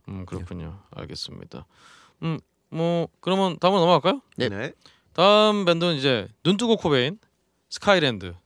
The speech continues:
Speaker 3: 음.
Speaker 1: 음. 굉장히 이 앨범은 어떠-, 다들 어떻게 들으셨나요? 일단 저는, 제가 오늘 떼자면
Speaker 2: 네.
Speaker 1: 저는 굉장히 한, 정말 붕가붕가 레코드라는 어떤, 또 붕가붕가 레코드에서 나오는 음반이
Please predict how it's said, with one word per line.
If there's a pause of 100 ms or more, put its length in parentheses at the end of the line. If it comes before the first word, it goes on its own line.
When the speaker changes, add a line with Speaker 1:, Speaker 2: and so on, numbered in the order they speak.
(100)
Speaker 3:
음. (320)
Speaker 1:
음. (460)
굉장히
이
앨범은 (100)
어떠-,
다들
어떻게
들으셨나요? (1400)
일단
저는,
제가
오늘
떼자면 (120)
Speaker 2:
네. (460)
Speaker 1:
저는
굉장히 (200)
한, (400)
정말
붕가붕가
레코드라는
어떤, (140)
또
붕가붕가
레코드에서
나오는 (200)
음반이